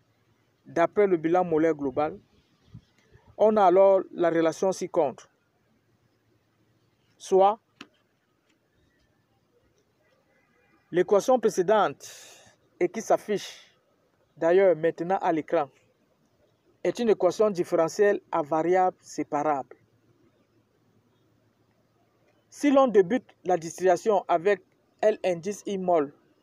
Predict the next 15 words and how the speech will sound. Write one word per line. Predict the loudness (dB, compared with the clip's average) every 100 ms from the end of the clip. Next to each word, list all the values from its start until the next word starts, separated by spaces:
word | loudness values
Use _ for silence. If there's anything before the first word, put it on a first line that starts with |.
| _
de | -4
liquide | -4 -8 -8 -10 -8
de | -6
composition | -6 -4 -6 -6 -4 -4 -4 -12
X | -14 -16
I, | -18 -18 _ _ _ _ _ _ _ _ _ _ _ _ _ _ _
l'intégration | -2 0 2 2 2 2 0
de |
cette | 0 0 0
équation | 0 -2 0 0
donne | 0 -2 -4 _ _
l'expression | -4 -4 -6 -6 -6
ci-contre. | -4 -6 -6 -6 -10 _ _ _ _ _ _ _ _ _ _ _ _ _ _ _ _ _ _ _ _ _
Cette | -6 2 2 0 _
équation | -4 -2 -2 0 -2